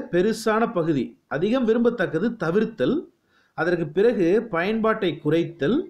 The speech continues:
அதற்கு பிறகு மீண்டும் பயன்படுத்துதல், அதற்கு பிறகு மறுசுழற்சி, உரமாக மாற்றுதல். எப்படி உரமாக மாற்றுறது?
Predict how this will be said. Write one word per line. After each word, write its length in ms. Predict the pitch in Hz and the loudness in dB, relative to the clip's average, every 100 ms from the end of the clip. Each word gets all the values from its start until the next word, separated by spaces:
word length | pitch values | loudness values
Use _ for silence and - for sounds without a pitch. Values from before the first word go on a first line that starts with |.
| - _ _ _ | -12 _ _ _
அதற்கு 280 | 151 175 170 | -2 0 0
பிறகு 260 | 151 220 269 185 | 2 2 4 2
மீண்டும் 340 | 220 269 277 226 | 2 2 0 0
பயன்படுத்துதல், 680 | 196 190 175 147 131 135 277 370 - _ | 0 0 0 0 0 0 0 0 -8 _
அதற்கு 240 | 156 160 151 | -4 -2 2
பிறகு 220 | 226 226 160 | 2 2 2
மறுசுழற்சி, 680 | 185 254 208 160 143 160 277 370 - _ _ | 2 2 2 2 0 0 0 -2 -8 _ _
உரமாக 500 | 160 196 226 226 226 | 0 2 4 4 4
மாற்றுதல். 560 | 202 165 151 143 147 302 381 - | 4 2 0 0 2 2 -2 -2
எப்படி 220 | 190 233 | 0 4
உரமாக 320 | 226 220 214 | 4 4 2
மாற்றுறது? 400 | 190 165 139 110 | 2 2 0 0